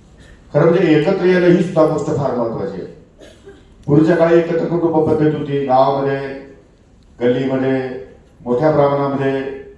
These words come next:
लोकांचा एकमेकांशी समन्वय होता. दुर्दैवाने समन्वयाचा खूप मोठा अभाव निर्माण झाला आहे आणि कोणीही कोणासाठी पुढाकार घेऊन या ठिकाणी सो-, सामाजिक कार्य करण्यासाठी किंवा मदत करण्यासाठी आज, आज पुढे येताना दिसत नाही.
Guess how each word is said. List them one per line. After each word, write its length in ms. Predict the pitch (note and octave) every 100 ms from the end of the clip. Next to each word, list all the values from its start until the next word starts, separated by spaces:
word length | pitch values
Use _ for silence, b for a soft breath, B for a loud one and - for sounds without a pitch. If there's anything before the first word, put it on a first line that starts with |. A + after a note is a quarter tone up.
| - - - _ - -
लोकांचा 440 | B2 C3 C#3+ C#3 C3+
एकमेकांशी 440 | C3+ C3 C3 C#3
समन्वय 420 | - B2 C#3+ D3+
होता. 440 | C#3 - - - - - _ _ _ _ _ _
दुर्दैवाने 460 | B2+ C#3 E3 E3+ F3
समन्वयाचा 680 | D3+ D3 D#3 D#3+ D#3+ D#3+ F3
खूप 120 | F3+
मोठा 220 | D#3 D3
अभाव 320 | C3 C#3 D#3
निर्माण 260 | D3 C#3 C3
झाला 220 | A#2+ G2+
आहे 280 | F#2+ - - - _ _ _ _ -
आणि 140 | D#3+
कोणीही 460 | E3 C#3+ D3+ F#3 -
कोणासाठी 560 | E3 D#3+ D3 C#3+ D3 B2 - - - _ -
पुढाकार 400 | C#3 D3+ D#3+ D#3+
घेऊन 240 | C#3+ C#3+
या 160 | C#3+ C#3+
ठिकाणी 320 | C#3 C#3 C#3
सो-, 300 | C#3 C3+ C3+
सामाजिक 480 | - B2+ D3 D3 -
कार्य 200 | C3+ -
करण्यासाठी 540 | B2+ B2+ B2+ A#2+ A#2 - - - _ - _ _ -
किंवा 220 | C#3+ C#3+ C#3
मदत 120 | E3 D#3+
करण्यासाठी 520 | C#3+ C#3 C3 B2+ C#3
आज, 140 | B2
आज 380 | B2 B2+ B2+ -
पुढे 160 | B2 B2
येताना 280 | B2 B2 A2+
दिसत 360 | A2+ C#3+ -
नाही. 140 | -